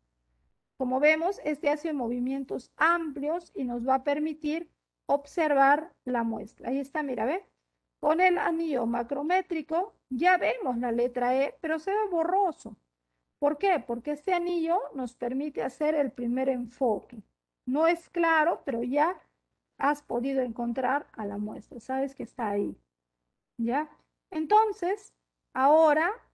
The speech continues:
vas a usar el otro anillo, que es el micrométrico, el anillo pequeñito. Y lentamente, ese va a mover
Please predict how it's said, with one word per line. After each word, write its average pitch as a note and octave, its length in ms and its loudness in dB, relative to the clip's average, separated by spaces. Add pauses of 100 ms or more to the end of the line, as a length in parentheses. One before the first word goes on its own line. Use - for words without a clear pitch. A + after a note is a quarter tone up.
(140)
vas D4 220 2
a E4+ 40 -2
usar D4+ 480 -2
el B3 220 -2
otro D4+ 300 0
anillo, D4+ 460 -4
que B3+ 100 -6
es B3+ 120 -10
el C4+ 120 -2
micrométrico, C4+ 840 -2
el A#3 60 -6
anillo C4 320 -2
pequeñito. C#4 680 -4 (540)
Y E4 120 -2
lentamente, A4 920 0
ese E4+ 180 -4
va F4+ 120 0
a F4 40 0
mover E4+ 440 0